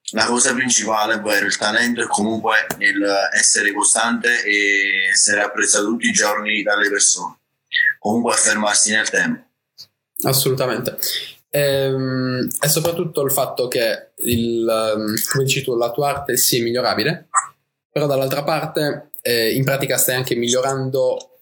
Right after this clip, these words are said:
Speaker 2: quello che stai offrendo alle persone che ti seguono. Quindi, mentre da una parte questi tronisti che durano un'ora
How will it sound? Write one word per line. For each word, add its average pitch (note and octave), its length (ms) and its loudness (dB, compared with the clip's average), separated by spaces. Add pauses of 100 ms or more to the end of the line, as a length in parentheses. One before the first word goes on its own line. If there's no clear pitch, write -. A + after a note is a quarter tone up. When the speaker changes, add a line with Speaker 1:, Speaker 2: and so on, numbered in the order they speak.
(160)
Speaker 2:
quello C3+ 400 0
che B2+ 120 -2
stai B2 300 2
offrendo B2 460 0
alle A2+ 120 0
persone B2 320 0
che - 100 -4
ti - 100 -4
seguono. G2 480 0 (680)
Quindi, B2+ 360 2
mentre C#3+ 280 0
da D3+ 60 0
una C3+ 140 -2
parte C3+ 320 -2
questi C3 260 -2
tronisti B2 520 -2
che A#2+ 100 -2
durano A#2 280 0
un'ora A2+ 480 -2